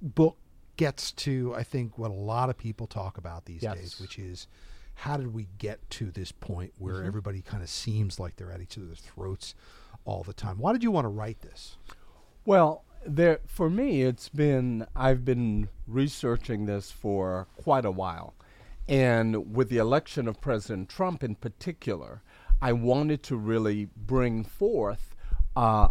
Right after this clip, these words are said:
Speaker 2: a lot of the issues that were coming up, because what I heard once the president was elected was, in fact, he would divide the country, and that division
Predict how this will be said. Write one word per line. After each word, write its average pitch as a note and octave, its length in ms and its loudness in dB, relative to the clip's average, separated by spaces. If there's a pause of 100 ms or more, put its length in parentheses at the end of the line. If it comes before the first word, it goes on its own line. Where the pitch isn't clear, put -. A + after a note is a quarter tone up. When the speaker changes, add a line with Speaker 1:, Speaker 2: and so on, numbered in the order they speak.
Speaker 2:
a A#2+ 100 2
lot A#2+ 280 10
of A#2+ 160 4
the A2 180 6
issues G#2+ 600 0
that A2 320 2
were G#2 280 0
coming A#2+ 380 -2
up, F#3+ 260 4
because A#2+ 380 0
what A#2+ 220 2
I A2 120 0
heard F3 440 2 (320)
once A#2+ 260 2
the A2+ 120 0
president B2 600 2
was G#2+ 220 2
elected A2+ 580 0
was, A2 240 2 (160)
in A#2+ 160 2
fact, A2+ 420 -2 (220)
he F3 200 2
would A#2 460 4 (140)
divide A2 460 4
the G2 80 -8
country, C3 560 -2
and G#2+ 160 0
that G2+ 260 -2
division A2 760 2